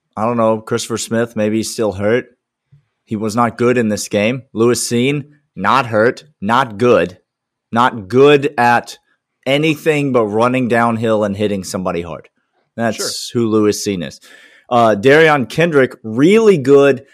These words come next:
Speaker 1: at standing up and waving his finger while he gets a flag thrown at his ankles because he was grabbing and holding on the jersey on the two passes that he was able to defend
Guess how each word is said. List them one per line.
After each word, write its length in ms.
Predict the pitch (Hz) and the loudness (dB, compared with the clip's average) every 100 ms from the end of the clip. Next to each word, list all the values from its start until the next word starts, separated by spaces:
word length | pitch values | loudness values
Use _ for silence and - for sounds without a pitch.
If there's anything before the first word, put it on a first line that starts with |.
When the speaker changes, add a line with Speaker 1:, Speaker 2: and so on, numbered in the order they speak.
| _ _ - | _ _ -4
Speaker 1:
at 140 | 123 | -4
standing 680 | - - - 147 180 185 175 | -6 -6 -2 0 0 0 0
up 300 | 147 147 - | 2 0 -2
and 280 | 131 120 104 | -6 -4 0
waving 380 | 123 147 147 143 | 4 4 2 -2
his 220 | 135 110 | -2 -4
finger 460 | - 160 165 135 113 | -2 -2 2 2 2
while 460 | 104 110 131 139 | 0 0 4 2
he 180 | 131 135 | 2 0
gets 240 | 123 127 - | 0 0 -2
a 80 | |
flag 480 | 104 - 131 143 139 | -8 0 2 2 -2
thrown 360 | - 104 104 101 | -6 -4 -2 -2
at 120 | 92 | -4
his 200 | 92 90 | -6 -8
ankles 540 | 90 85 98 113 - - | -8 -8 -6 -8 -8 -10
because 400 | - 104 107 101 | -10 -4 -2 -2
he 100 | - | -2
was 160 | 107 90 | -4 -4
grabbing 600 | - 107 110 107 107 101 | 0 2 2 2 -2 -4
and 120 | 90 | -8
holding 600 | 87 110 107 101 92 90 _ _ _ _ _ _ | -4 -2 0 -2 -4 -10 _ _ _ _ _ _
on 500 | 104 104 101 101 101 | -6 -2 0 0 -2
the 80 | 95 | -4
jersey 840 | 85 104 123 131 95 95 98 104 _ _ _ _ _ _ _ - | -4 0 4 2 0 -4 -4 -6 _ _ _ _ _ _ _ -8
on 240 | 101 104 | -4 -2
the 100 | 98 | -2
two 300 | - - 131 | -2 0 0
passes 540 | 117 113 107 - 104 98 | 2 2 2 -2 -8 -4
that 120 | 95 | -4
he 140 | 110 | -2
was 160 | 101 95 | -4 -2
able 240 | 104 101 | -2 -2
to 180 | 95 104 | -6 -8
defend 640 | 87 - 123 117 101 101 | -8 -6 -2 0 -2 -6